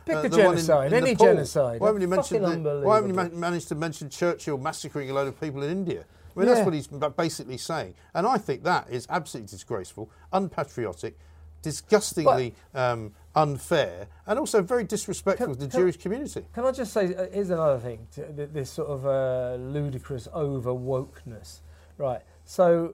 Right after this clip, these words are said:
Speaker 1: uh,
Speaker 2: The
Speaker 1: last week,
Speaker 2: wokerati is my
Speaker 1: w-,
Speaker 2: new
Speaker 1: last
Speaker 2: word
Speaker 1: week
Speaker 2: for that.
Speaker 1: was, uh, it was revealed that as many as seventy percent of the bame community, uh, whatever that is, but, you know, uh, ethnic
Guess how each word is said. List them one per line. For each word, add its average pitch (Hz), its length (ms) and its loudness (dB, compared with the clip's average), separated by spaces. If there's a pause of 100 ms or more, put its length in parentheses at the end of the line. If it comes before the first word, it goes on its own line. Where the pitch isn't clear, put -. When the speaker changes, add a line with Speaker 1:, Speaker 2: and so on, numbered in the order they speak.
Speaker 1:
uh, 156 280 6
Speaker 2:
The 180 100 2
Speaker 1:
last 175 240 8
week, 165 100 -2
Speaker 2:
wokerati 143 480 2
is 87 80 -12
my 175 120 -6
Speaker 1:
w-, 190 140 -2
Speaker 2:
new 196 60 8
Speaker 1:
last 185 120 6
Speaker 2:
word 95 80 -2
Speaker 1:
week 170 100 -4
Speaker 2:
for - 60 -8
that. 95 100 -4
Speaker 1:
was, 147 200 -4
uh, 165 40 2 (160)
it 160 60 -6
was 151 140 -6
revealed 147 760 4 (340)
that 170 100 -6
as 147 120 -8
many 165 240 2
as 147 100 0
seventy 147 720 2
percent - 480 -4
of 127 120 -10
the 123 80 -6
bame 127 580 -2
community, 113 720 -12 (420)
uh, 113 560 -8 (380)
whatever 131 340 -6
that 110 260 -8
is, 98 180 -18
but, 120 160 -12
you 135 160 -2
know, 113 220 -8 (380)
uh, 113 380 -12 (280)
ethnic 131 440 -8